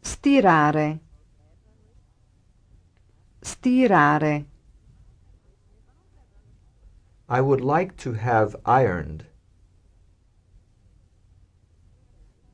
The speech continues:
Speaker 1: Vorrei far stirare.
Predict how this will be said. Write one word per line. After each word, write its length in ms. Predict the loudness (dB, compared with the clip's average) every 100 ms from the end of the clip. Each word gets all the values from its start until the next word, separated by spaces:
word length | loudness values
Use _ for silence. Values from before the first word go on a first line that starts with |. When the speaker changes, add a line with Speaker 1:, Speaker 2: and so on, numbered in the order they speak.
| _ _ _ _ -20 -20 _ -20 -20 -20 -20 -20 _ -6
Speaker 1:
Vorrei 440 | 0 2 4 2
far 460 | 2 2 2 2 -2
stirare. 880 | -6 -2 0 2 0 0 0 -2